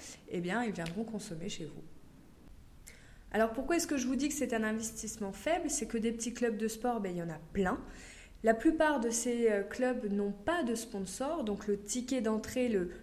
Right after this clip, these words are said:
le billet à mettre sur la table pour être sponsor est généralement plutôt faible, puisque, euh, il n'y a pas de concurrence. Idée numéro onze, la leçon. Là, vous allez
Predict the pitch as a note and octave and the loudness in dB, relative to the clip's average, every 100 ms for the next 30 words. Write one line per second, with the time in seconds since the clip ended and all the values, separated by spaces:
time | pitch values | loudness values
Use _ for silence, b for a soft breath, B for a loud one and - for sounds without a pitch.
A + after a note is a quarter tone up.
0 | - G3 G3+ C4+ C4 A3+ A3+ A3+ A3 G#3+ | -4 0 2 4 4 4 2 0 0 0
1 | A3+ A3 - F#3+ F#3 - F#3+ F3+ C4 C4 | 0 -4 -4 -6 -6 -8 -8 -4 -4 -4
2 | C4 G3+ G3 G3 F#3 F#3+ F3+ F3+ F#3+ G#3 | -2 -2 -2 -2 -4 -4 -4 -4 -4 -6
3 | G#3 - F#3+ F3+ F3 B3 C4+ - B B | -6 -8 -8 -8 -6 -4 -2 -4 B B
4 | B B - F#3+ - B3+ C4 G3 F#3+ F3+ | B B -4 -2 0 2 4 4 2 0
5 | F3+ F3 G#3+ - F#3+ - E3+ D#3 - - | -2 0 0 -2 -8 -6 -8 -8 -10 -14
6 | - - - C#4+ D#4 E4+ D#4+ C#4 B3+ A3+ | -20 -20 0 6 8 8 8 10 10 12
7 | A3 - D4 F4 G4+ D#4 B3+ G3+ G#3+ C4+ | 10 8 6 8 6 8 10 10 10 6
8 | C#4 - B3+ - - B B A#3 D4+ D4+ | 4 2 -2 -4 -8 B B 2 2 4
9 | C#4+ C4 | 4 4